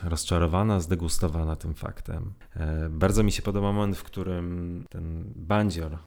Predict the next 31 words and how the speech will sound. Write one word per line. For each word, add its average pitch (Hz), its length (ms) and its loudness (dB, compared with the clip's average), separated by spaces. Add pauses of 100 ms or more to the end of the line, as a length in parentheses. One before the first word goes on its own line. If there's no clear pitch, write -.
o - 80 4
którym 80 260 6
za 80 100 -4
chwilę - 220 0
też - 220 -4
na 85 80 -4
pewno, 85 480 -6
do 85 180 -8
którego 85 280 -4
za 82 80 -2
chwilę 87 200 2
jeszcze 85 200 0
wrócimy, 87 460 0 (160)
wchodzi 87 500 2 (100)
do - 180 -8
tej 82 160 0
bazy 78 480 -2 (100)
Skaramangi. 82 1120 -6
Już - 280 -10
same 95 320 0
elementy 87 420 0
scenografii 90 720 -2
tak - 180 -8
naprawdę 80 380 -6
bardzo, 82 880 -6
bardzo 87 300 -2
dużo 90 300 -2
nam 85 240 -2
o 87 100 -4
nim 85 340 -2 (200)
mówią. 85 680 2